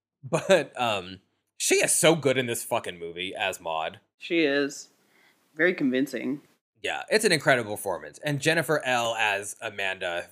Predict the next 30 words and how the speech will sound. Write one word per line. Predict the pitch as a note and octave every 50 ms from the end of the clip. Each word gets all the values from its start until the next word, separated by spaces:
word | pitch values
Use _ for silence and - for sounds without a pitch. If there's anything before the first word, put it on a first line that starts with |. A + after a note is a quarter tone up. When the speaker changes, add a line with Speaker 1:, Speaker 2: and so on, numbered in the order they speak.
| - -
Speaker 1:
the | F#2+ F#2
patient, | - - - - G2+ F2+ - - E2+ D#2 D2+ D#2 D2+ _ -
is | G2 - -
also | - F2+ E2+ - - D#2+ C#2+ B1
incredible. | C#2+ D2+ - A#1+ - - _ _ G1+ - - _ _ _ _ _ _
Speaker 2:
My | F#3+ F3+ E3 E3+
kind | - A3 G3 F#3 F3+
of | F#3+
girl, | F3+ F3+ E3+ E3+ E3 F3 G3
too. | - A3+ F#3+ E3 D#3+ D3+ D#3+ F3 F#3 - - _ _ _ _ _
Speaker 1:
Yeah, | F3+ D#3+ C#3 A2 G2+ B2+ D#3+
yeah, | D#3+ C3 A2
Speaker 2:
I, | G#2+
Speaker 1:
definitely. | - A#2 F#3+ G#3+ A3 G3+ -
Speaker 2:
I'm | F3 G#3 A3+ C4+ A#3+ F#3+
very | F#3+ G3 G#3 G#3+
much | G#3+ G#3+ F#3+ F#3+ - - F3 - -
of | D3+ D#3+ E3+ D#3+ D#3+
an | D3+ D3+ D#3 D#3+
Amanda. | D3+ D3 D3 D3 D3 C#3+ C#3+ C#3+ C#3
I | B2+ B2+ D3 E3+
was | F#3 F#3 E3+
once | F3 F3+ F3 F3 E3+
upon | G3 - G#3 F#3 F3+
a | F3
time | F3 - G3+ F#3 F3 F3+ F3
maybe | E3+ E3 E3 F3+ E3+ D#3+
a | D#3+ D#3
fucking | - E3+ D#3 - F3 F3+
Maud, | F#3 E3+ E3 E3 E3+ E3 D#3+ D#3+ E3+ F#3+